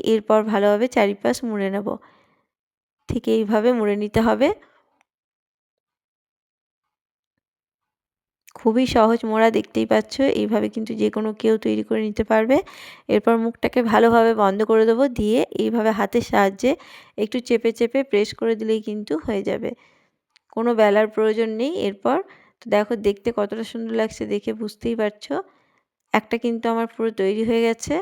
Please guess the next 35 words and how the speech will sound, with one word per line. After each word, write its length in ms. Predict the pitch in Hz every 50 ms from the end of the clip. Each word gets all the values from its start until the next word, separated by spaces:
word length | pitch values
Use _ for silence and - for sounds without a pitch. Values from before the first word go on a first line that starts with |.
| - _ _ _ _ _ _ _ _ _ _ _ _ _ _ _ _ _ _ _ _ _ _ _ _ -
চলো, 160 | 220 220 226 -
এইভাবে 340 | - 226 226 226 233 247 240
তোমাদেরকে 380 | - 240 233 233 233 233 -
আমি 140 | 233 233 247
আরও 220 | 233 208 196 202
একটা 220 | 208 208 208 - 233
দেখিয়ে 300 | 214 226 220 - 233 233 226
দিচ্ছি, 220 | 226 220 - -
তাহলে 300 | 196 226 214 214 226 208 214
তোমাদের 300 | 214 214 214 214 214 214
বুঝতে 320 | 202 208 214 - - - 240
সুবিধা 340 | 226 - - 214 226 220 226 226
হবে। 220 | 247 220 226 262 320 - - _ - - - - - _ _
আর 160 | - - 214 220 214 -
একটু 260 | - 214 233 - - 240
দেখো, 200 | 226 220 220 214 240
একটা 180 | 226 - - 220
লেচির 360 | 226 214 208 202 - 233 226
মধ্যে 240 | 220 220 220 214 220
নিয়ে 140 | 220 220 214 220
নিচ্ছি 200 | 214 208 - 240
কালো 280 | - 202 196 196 202 202
জিরে 300 | 196 196 220 220 233 262 370 - - - - - - _ _ -
আর 100 | - 202 -
অল্প 240 | - 240 254 247 247 -
একটু 220 | 262 247 247 - 247
ধনেপাতা 500 | 226 214 214 208 208 208 - 226 214 233 220
কুচি। 380 | 214 - 220 208 214 - - 294 415 403 _ _ _ _ _ _ _ _ _ _ _ _ _ _ _ _ _ _ _ _ _ _ -
তারপরে 340 | - 220 214 - 233 240 247 -
একটু 260 | - 233 - _ - 262
এর 160 | 247 240 220 220
মধ্যে 300 | 214 220 220 220 226 226
ময়দা 360 | 220 214 208 208 202 202 214
ছড়িয়ে 340 | 214 - - 226 220 220 220
নেব। 180 | 220 220 220